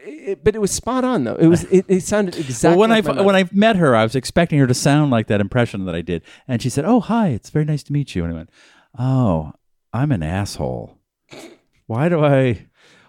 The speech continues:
Speaker 2: why do I do, why do I
Speaker 1: And we
Speaker 2: punch
Speaker 1: could still
Speaker 2: down?"
Speaker 1: joke about it, you know, which is, and
Speaker 2: Yeah.
Speaker 1: I don't know if
Speaker 2: Uh,
Speaker 1: you, eh, whatever.
Speaker 2: well, it wasn't meant to be mean. It was meant to be hurtful to you.
Speaker 1: <laughs>
Speaker 2: Which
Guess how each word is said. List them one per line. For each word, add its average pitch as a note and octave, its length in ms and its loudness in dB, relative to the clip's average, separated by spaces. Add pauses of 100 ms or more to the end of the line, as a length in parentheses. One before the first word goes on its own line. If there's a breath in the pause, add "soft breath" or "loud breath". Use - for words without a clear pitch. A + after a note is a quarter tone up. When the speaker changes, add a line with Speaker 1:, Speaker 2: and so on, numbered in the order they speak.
Speaker 2:
why D3+ 240 2
do A#3+ 140 0
I G#3 80 2
do, F#3 180 2
why E3+ 200 6
do A3+ 100 4
I G3 80 6
Speaker 1:
And G#3+ 120 2
we B3 40 -2
Speaker 2:
punch F#3 200 2
Speaker 1:
could - 40 -8
still D3+ 180 2
Speaker 2:
down?" A#2 180 2
Speaker 1:
joke G3+ 300 4
about C3 320 -4
it, - 160 -8
you D#3 120 -2
know, D#3+ 200 0
which F#3+ 200 -4
is, G3 160 -10
and F#3+ 200 -4
Speaker 2:
Yeah. D#4+ 120 -6
Speaker 1:
I F#4 80 -8
don't G#4+ 160 -8
know D#4+ 100 -2
if A#3+ 60 0
Speaker 2:
Uh, A3 160 -2 (180)
Speaker 1:
you, - 60 -18
eh, C#3+ 260 -14 (220)
whatever. - 420 -10
Speaker 2:
well, D#4 360 4
it G#3 60 2
wasn't E3 280 4
meant C3+ 180 2
to C3 80 -2
be A#2 120 2
mean. F#2 280 2
It F2+ 80 -4
was B2+ 140 2
meant C3 220 0
to B2 100 -6
be A2 340 -4
hurtful B2+ 400 -2
to G#2 100 -2
you. C3 420 4
Speaker 1:
<laughs> - 60 -4 (1500 loud breath)
Speaker 2:
Which - 300 0